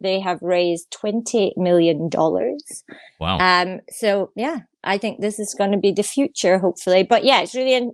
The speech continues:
Speaker 1: interesting, and sure, you did a great job with the image up there yesterday, and it
Speaker 2: <laughs>
Speaker 1: looks like a houseplant, you know? They just tinkered with D N A.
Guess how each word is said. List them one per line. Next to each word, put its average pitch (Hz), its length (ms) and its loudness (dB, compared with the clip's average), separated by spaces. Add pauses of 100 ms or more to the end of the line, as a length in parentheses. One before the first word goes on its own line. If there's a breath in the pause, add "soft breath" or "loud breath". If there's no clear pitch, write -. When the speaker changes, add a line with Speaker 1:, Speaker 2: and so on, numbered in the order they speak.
(100)
Speaker 1:
interesting, 233 600 -2
and 196 260 -4
sure, 202 160 -2
you 196 160 0
did 208 180 -4
a 196 280 2
great 202 280 -2
job 190 220 0
with - 80 -6
the - 120 -4
image 196 380 -2 (120)
up 185 240 -2
there 185 160 2
yesterday, 185 580 0
and 196 180 0
it 240 140 -2
Speaker 2:
<laughs> 285 60 2
Speaker 1:
looks - 220 2
like 277 280 4
a 359 40 4
houseplant, 349 840 0
you 202 100 -6
know? 233 220 -4 (260 soft breath)
They 294 160 2
just 339 260 -2
tinkered 349 520 0
with 277 180 -4
D 294 180 -6
N 294 200 -2
A. 370 160 -4